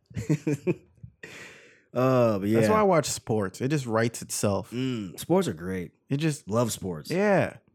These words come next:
Speaker 1: Sports are frustrating.
Speaker 2: It is frustrating, but you know that there's no puppeteer unless you're watching fifa. There's no
Speaker 1: Yeah.
Speaker 2: puppeteer that's trying to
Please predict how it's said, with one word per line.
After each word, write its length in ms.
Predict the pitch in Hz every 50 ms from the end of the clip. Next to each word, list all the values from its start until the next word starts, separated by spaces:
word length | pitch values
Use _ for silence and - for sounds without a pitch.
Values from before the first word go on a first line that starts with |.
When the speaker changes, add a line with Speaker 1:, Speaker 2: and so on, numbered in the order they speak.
| _ _ _ _ _ _ _ _ _ _ -
Speaker 1:
Sports 280 | - - 180 214 202
are 40 | 165
frustrating. 600 | 113 - - 123 117 - - 98 90 87 82 78 - _ _ _ _ _ _ _
Speaker 2:
It 160 | - 165 175
is 160 | 185 196 202 -
frustrating, 600 | - - 190 202 190 - - 202 202 202 180 151
but 200 | 156 143 151 160
you 80 | 180
know 380 | 175 165 160 160 160 165 165 160
that 200 | 143 147 131 -
there's 220 | 139 131 131 123
no 220 | 131 131 139 135 123
puppeteer 760 | - - - 151 143 - 147 123 - - - 139 127 113 107 107 107 101
unless 260 | 107 113 117 110 -
you're 100 | - 113 113
watching 260 | 110 110 - 110 104
fifa. 340 | - - 113 101 113 104 104 - - - -
There's 160 | - 135 135 143
no 120 | 156 151
Speaker 1:
Yeah. 300 | 147 - - - - 151
Speaker 2:
puppeteer 520 | 127 95 87 - - 147 139 131 120 113 110
that's 220 | 110 107 107 - -
trying 460 | - - - 139 123 123 123 120 117
to 360 | - - 117 107 104 104 104